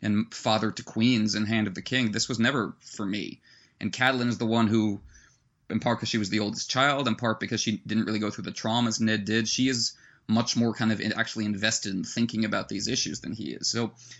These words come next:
for me, overall, I would probably cite her as my favorite P O V in this first book. Uh, I think, I think Sansa and Dany have kinda more, like,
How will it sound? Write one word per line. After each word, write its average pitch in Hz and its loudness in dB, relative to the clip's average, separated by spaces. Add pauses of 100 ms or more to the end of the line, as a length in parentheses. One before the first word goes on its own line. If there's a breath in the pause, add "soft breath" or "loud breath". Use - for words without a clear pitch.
(160 loud breath)
for - -2
me, 208 6
overall, 139 4
I 120 4
would 120 -2
probably 127 -2
cite 123 0
her 123 -2
as 127 -2
my 120 2
favorite 113 -2
P 127 0
O 131 2
V 135 0
in 139 0
this 139 0
first - -6
book. 175 -4 (580 soft breath)
Uh, 104 0
I 110 0
think, 131 -4 (260)
I - -8
think 135 2
Sansa 143 6
and 113 4
Dany 117 4
have 110 2 (720 soft breath)
kinda 117 4
more, 110 2 (220)
like, 107 -4